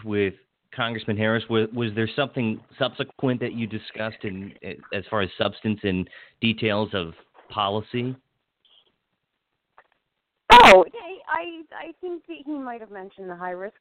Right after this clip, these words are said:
Speaker 2: pools. I don't know. I, I don't remember exactly what he said after that. I think that I just, I was like, "I can't believe this guy just said this to me."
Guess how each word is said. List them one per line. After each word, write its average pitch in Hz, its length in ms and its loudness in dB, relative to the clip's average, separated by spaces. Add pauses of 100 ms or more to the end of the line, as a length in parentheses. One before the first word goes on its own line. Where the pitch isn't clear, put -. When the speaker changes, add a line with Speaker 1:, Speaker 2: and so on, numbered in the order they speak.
Speaker 2:
pools. 381 240 -10 (100)
I 320 100 -4
don't 392 160 -2
know. 359 360 -4 (100)
I, 247 140 0 (100)
I 254 80 -2
don't 311 360 -6
remember 247 720 -6
exactly 208 600 -6
what 214 160 -4
he 220 220 -14
said 240 200 -4
after 190 320 -6
that. 330 240 -6 (100)
I 226 80 -2
think 202 280 -8
that 208 100 -4
I 214 140 0
just, 208 220 -12 (520)
I - 40 -18
was 294 100 -16
like, 359 120 -8
"I 330 200 -8
can't 320 220 0
believe 254 320 -8
this 254 200 -8
guy 185 380 0 (600)
just 370 200 -2 (120)
said 330 220 -10
this 170 140 -12 (160)
to 165 120 -12
me." - 200 -20